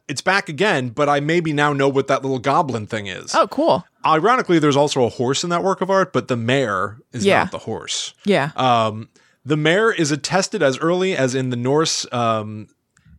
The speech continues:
Speaker 1: uh, Ilinga saga,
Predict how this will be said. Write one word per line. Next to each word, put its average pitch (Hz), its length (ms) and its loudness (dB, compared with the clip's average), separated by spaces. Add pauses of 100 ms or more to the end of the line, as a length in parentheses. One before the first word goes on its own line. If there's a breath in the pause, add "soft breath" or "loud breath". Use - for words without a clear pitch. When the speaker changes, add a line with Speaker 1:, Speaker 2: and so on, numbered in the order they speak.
(280)
Speaker 1:
uh, 101 340 -4 (1500)
Ilinga 131 760 0 (260)
saga, 101 680 -2